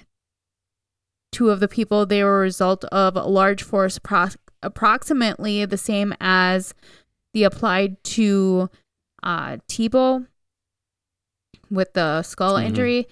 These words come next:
Speaker 1: These injuries, namely with such a picture that without, uh, disturbing the integrity of the soft tissue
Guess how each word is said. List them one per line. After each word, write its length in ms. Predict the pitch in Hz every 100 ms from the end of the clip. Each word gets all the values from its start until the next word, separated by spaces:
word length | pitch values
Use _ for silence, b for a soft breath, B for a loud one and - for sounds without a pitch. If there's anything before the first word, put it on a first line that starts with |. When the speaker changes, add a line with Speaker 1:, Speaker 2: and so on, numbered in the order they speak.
| b b b
Speaker 1:
These 180 | 233 226
injuries, 580 | 233 233 226 220 214 214
namely 720 | 196 196 196 185 190 190 185 _ _ _ _ -
with 260 | 196 185
such 480 | - - 226 208 -
a 80 | -
picture 480 | - 220 - 220 208
that 180 | 202 -
without, 720 | 202 196 190 190 - - - - -
uh, 140 | 180
disturbing 840 | 180 185 - 202 196 196 202 202 196
the 160 | - 196
integrity 580 | 190 202 196 202 208
of 140 | 185 185
the 80 | 190
soft 360 | 208 165 -
tissue 420 | - 240 - 220